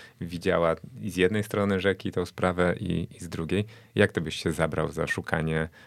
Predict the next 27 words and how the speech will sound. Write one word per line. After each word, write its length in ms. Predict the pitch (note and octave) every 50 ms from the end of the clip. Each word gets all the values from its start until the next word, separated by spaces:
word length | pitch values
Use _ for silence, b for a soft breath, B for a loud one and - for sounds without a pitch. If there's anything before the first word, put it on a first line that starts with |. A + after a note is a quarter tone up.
| B B
e, 100 | - -
trenera? 460 | - - - E2+ E2 D#2+ D#2 D#2 D#2
Jakie 460 | E2 F2 E2+ - - F2 E2+ E2 D#2+ - - -
aspekty, 760 | - G#2 - - - - G#2+ G#2 - - - E2 D#2+ D#2+ - - - -
e, 200 | G2+ F2 F2 E2+
byłyby 380 | E2 F2 F2 E2+ E2+ D#2+ D#2+
dla 140 | - F2 F#2
ciebie 240 | - - E2+ F2 E2+
decydujące 800 | D#2 E2 D#2+ - - E2 F2 F2 E2+ E2+ D#2+ D#2+ - F2+ F2 E2+
i 220 | E2 E2+ F2+ -
o 140 | - - F2+
co 180 | - - - E2+
byś 160 | D#2+ E2+ -
się 200 | - - - F2 E2 E2+ E2 E2 F2
zapytał 580 | F2 E2+ E2+ D#2+ - - D#2+ - E2+ D#2+ D#2 D#2+
takiej 300 | - - E2 - - E2
o 60 | E2
potencjalnej 640 | - - E2+ - - F2 E2 - - F2 E2+ E2+ E2
osoby, 360 | E2 D#2+ - - F2 E2 E2+ D#2+
żeby 180 | D#2 D#2+ E2
się 120 | - - -
przekonać, 600 | - - E2 - - F2 E2 E2 E2 - - -
czy 160 | - - E2+
to 120 | - E2+
jest, 320 | E2 D#2+ D#2+ - - - -
e, 200 | F2 E2+ E2 D#2+
właśnie 460 | D#2 E2+ D#2+ D#2 - - E2+ E2+